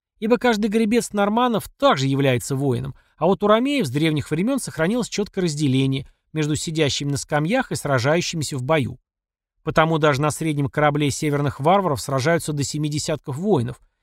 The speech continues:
и порой это число превосходит бойцов из экипажа драмона. Хотя, чтобы взять его на абордаж, всё равно требуется до двух-трёх судов врага. Благодаря более высоким бортам и боевым площадкам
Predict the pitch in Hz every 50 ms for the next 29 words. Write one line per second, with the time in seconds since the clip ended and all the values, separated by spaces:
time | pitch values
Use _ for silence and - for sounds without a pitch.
0 | _ _ - 160 - 233 262 302 302 240 247 - - - - 233 220 180 180 175
1 | 170 170 - - 196 180 160 139 135 131 143 135 127 - - 240 226 - - 175
2 | 143 135 123 - 143 127 - 143 131 110 120 123 147 208 226 214 156 120 123 143
3 | - _ _ _ _ _ _ _ _ _ _ _ _ _ - 147 147 - - 135
4 | 120 127 - _ _ _ _ _ _ - - 147 147 139 131 156 147 - - 151
5 | 143 147 147 139 135 131 143 139 139 135 151 175 190 - - - 143 143 156 156
6 | - 151 156 147 147 143 - - 143 143 135 135 127 131 147 165 139 - - 139
7 | 151 156 - - - 151 143 147 151 123 - 139 147 175 180 165 131 143 - _
8 | _ _ _ _ _ _ - 151 175 196 254 262 262 226 202 233 226 208 185 175
9 | 180 - - 190 160 - 160 147 131 131 147 151 151 - 226 240 233 196 151 131
10 | 135 147 147 160 160 147 - 135 143 135 123 - - 208 240 - - 131 120